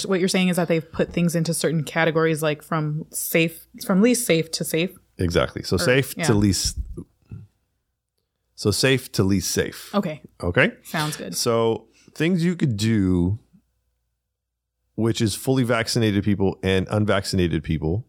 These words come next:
Speaker 1: Mm-hmm.
Speaker 2: without a mask now,
Speaker 1: Mm-hmm.
Speaker 2: outdoors,
Speaker 1: Mm-hmm.
Speaker 2: walk, run, or bike outdoors with members of your household.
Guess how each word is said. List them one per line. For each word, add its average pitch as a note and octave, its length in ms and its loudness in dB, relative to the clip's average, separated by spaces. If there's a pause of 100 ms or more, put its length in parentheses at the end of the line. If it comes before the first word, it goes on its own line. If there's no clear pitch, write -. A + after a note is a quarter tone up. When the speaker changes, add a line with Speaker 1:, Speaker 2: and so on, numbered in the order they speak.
Speaker 1:
Mm-hmm. D#3+ 140 -6
Speaker 2:
without A2 280 2
a B2+ 60 2
mask F2 360 0
now, D#2 400 0
Speaker 1:
Mm-hmm. - 40 -4
Speaker 2:
outdoors, E2 720 -2 (260)
Speaker 1:
Mm-hmm. D#3 220 -8 (240)
Speaker 2:
walk, G2 420 0
run, G#2+ 580 2
or G2+ 140 2
bike F#2 400 0
outdoors E2+ 640 0
with F#2 240 -2
members E2+ 380 2
of E2 140 2
your F2+ 120 2
household. A#2+ 520 -2